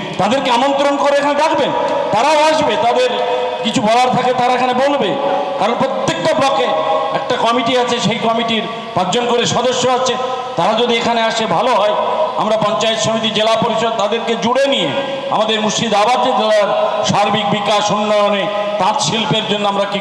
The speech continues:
করতে পারছি, এখানকার উইভার্সদের জন্য কি করতে পারছি, এখানকার মুসলিমকে নিয়ে আমরা আগামী দিনে কি ভাবনা, আমাদের চিন্তা আছে,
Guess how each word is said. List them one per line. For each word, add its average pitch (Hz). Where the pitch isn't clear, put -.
করতে 202
পারছি, 208
এখানকার 208
উইভার্সদের 220
জন্য 214
কি 214
করতে 208
পারছি, 233
এখানকার 233
মুসলিমকে 262
নিয়ে 247
আমরা 233
আগামী 233
দিনে 233
কি 240
ভাবনা, 233
আমাদের 226
চিন্তা 247
আছে, 247